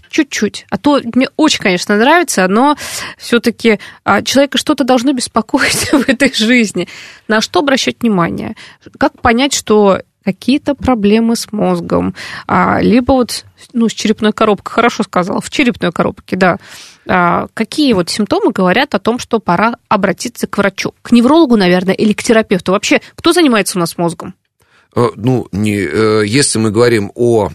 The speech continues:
Speaker 2: а, моз-, о, э, органических заболеваниях
Speaker 1: Да.
Speaker 2: мозга, то
Speaker 1: Мгм.
Speaker 2: этим, конечно, занимается невролог. Но кроме органических есть так называемые неорганические заболевания. Это, э, заболевания, нарушения высшей нервной деятельности. И этим вопросом занимаются психиатры.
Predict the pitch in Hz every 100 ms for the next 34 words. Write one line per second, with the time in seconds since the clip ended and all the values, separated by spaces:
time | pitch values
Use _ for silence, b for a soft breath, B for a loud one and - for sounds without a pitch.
0 | - 95 95 98 92 90 90 92 _ _
1 | - 73 95 101 101 101 104 98 95 76
2 | 101 101 95 78 - 69 87 - 104 95
3 | 104 202 - - 98 107 127 240 190 104
4 | 123 131 107 - - 220 - 190 170 127
5 | 160 - 117 92 95 143 - 104 98 123
6 | 120 90 57 - b b b - 113 143
7 | 123 98 95 101 160 220 - 151 117 139
8 | - 107 104 123 127 113 117 110 120 123
9 | 98 - - 85 95 87 98 131 226 214
10 | 160 117 117 165 120 107 - 110 107 104
11 | 98 107 104 107 131 143 135 123 95 107
12 | 107 151 127 107 135 - 107 107 110 98
13 | 87 64 69 - - - 139 185 165 147
14 | 147 151 143 98 95 104 135 110 - 123
15 | - 82 78 - -